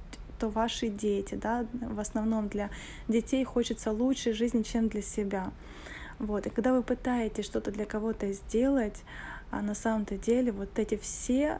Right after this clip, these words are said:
моменты, которые вы хотите для кого-то сделать, улучшая чью-то жизнь, а прям выпишите себе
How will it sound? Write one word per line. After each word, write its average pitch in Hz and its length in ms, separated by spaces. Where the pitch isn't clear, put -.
моменты, 240 720
которые 202 340
вы 202 80
хотите 202 400
для 196 140
кого-то 196 400
сделать, 190 520
улучшая 202 600
чью-то 202 340
жизнь, 277 280
а - 100
прям 202 280
выпишите 226 600
себе 196 540